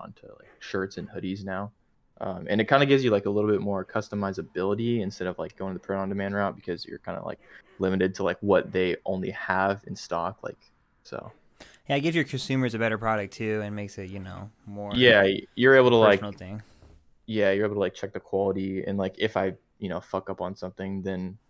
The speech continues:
Speaker 1: I just don't send it to them. Instead of if they fuck up, they kinda just send it out anyways, and then I have to deal with the, with the repercussions later.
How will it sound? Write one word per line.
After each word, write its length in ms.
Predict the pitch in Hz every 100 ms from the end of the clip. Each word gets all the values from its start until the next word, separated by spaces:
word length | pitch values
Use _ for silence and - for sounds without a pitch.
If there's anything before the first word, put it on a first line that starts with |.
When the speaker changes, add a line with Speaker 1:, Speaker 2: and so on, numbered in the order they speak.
| _ _
Speaker 1:
I 140 | 95 95
just 420 | 98 - - 107
don't 280 | 92 90 - -
send 240 | - 90
it 80 | 85
to 80 | 82
them. 220 | 85 92
Instead 260 | 92 98 90
of 100 | 90
if 120 | 92
they 120 | 95 98
fuck 240 | 90 90
up, 160 | 92 -
they 140 | 90
kinda 220 | - 82
just 180 | - -
send 160 | 92 92
it 80 | 92
out 240 | 87 -
anyways, 400 | - - 95 -
and 60 | 98
then 80 | 95
I 20 |
have 80 | -
to 60 |
deal 240 | 98 101 98
with 120 | 101
the, 280 | 95 98 101 _ -
with 240 | 104 95
the 80 | 101
repercussions 680 | 104 101 - 107 101 104 104
later. 380 | 101 101 104